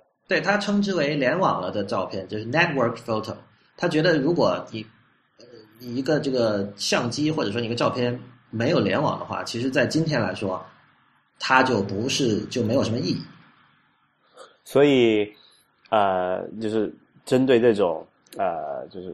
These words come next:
Speaker 2: 也，也不叫专业摄-，一种摄像师，就是 prosumer 那种人，这种叫翻译成什么好？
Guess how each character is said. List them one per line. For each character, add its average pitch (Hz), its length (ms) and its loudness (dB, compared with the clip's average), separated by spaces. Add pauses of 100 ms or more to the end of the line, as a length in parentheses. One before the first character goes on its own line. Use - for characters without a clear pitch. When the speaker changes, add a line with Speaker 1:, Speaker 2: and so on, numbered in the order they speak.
Speaker 2:
也， 87 160 -10 (220)
也 104 80 -2
不 101 80 -2
叫 120 160 8
专 117 260 6
业 120 100 4
摄-， - 160 -2
一 120 80 0
种 113 80 2
摄 107 200 2
像 101 160 -2
师， 101 120 -2
就 101 120 -2
是 101 260 -2
prosumer 123 580 4
那 95 100 0
种 87 180 -4
人， 85 200 -6
这 98 120 -4
种 95 120 -6
叫 90 140 -6 (140)
翻 98 120 -2
译 98 60 -2
成 92 100 -8
什 85 140 -14
么 90 80 -6
好？ - 240 -8